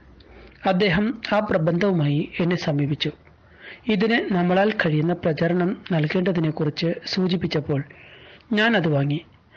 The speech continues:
അടുത്ത ലക്കം സൽസബീലിൽ പ്രസിദ്ധപ്പെടുത്തി. സൽസബീലിന്റെ ഇരുപത്തിരണ്ട് പേജുകൾ നിറഞ്ഞതായിരുന്നു ആ വൈജ്ഞാനിക പ്ര-, പ്രബന്ധം. ഒരു പാതിരാവിൽ സ്വന്തം ജ്യേഷ്ഠനെയും കുടുംബത്തെയും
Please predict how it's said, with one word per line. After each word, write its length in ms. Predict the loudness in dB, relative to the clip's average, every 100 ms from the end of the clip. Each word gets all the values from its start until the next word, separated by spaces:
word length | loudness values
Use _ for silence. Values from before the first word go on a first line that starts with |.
| -14 0
അടുത്ത 180 | 0 2
ലക്കം 300 | 2 2 0
സൽസബീലിൽ 720 | 0 -2 0 0 0 0 0 -2 -8 -4
പ്രസിദ്ധപ്പെടുത്തി. 760 | -2 -2 -2 -2 -2 -4 -6 -10 -20 -20 _ -20 -20 -18
സൽസബീലിന്റെ 880 | -2 0 0 2 2 2 2 0 0 0
ഇരുപത്തിരണ്ട് 640 | 0 2 0 0 0 -2
പേജുകൾ 600 | -2 -2 -2 0 0 -2 -4 -2
നിറഞ്ഞതായിരുന്നു 880 | 0 0 0 2 0 0 0 -2 -4 -14 -18 -2 0
ആ 60 |
വൈജ്ഞാനിക 640 | 2 2 2 0 0 0
പ്ര-, 220 | 0 0 -2 -2
പ്രബന്ധം. 480 | 0 2 0 -2 -6 -16 _ _ -20 -20 -20 -20 -6 0
ഒരു 100 | 0
പാതിരാവിൽ 720 | 2 2 2 4 4 2 0
സ്വന്തം 520 | -4 -2 0 0 0 0
ജ്യേഷ്ഠനെയും 720 | 0 0 0 0 2 0 -4 -8
കുടുംബത്തെയും 800 | -2 0 0 0 2 2 0 -6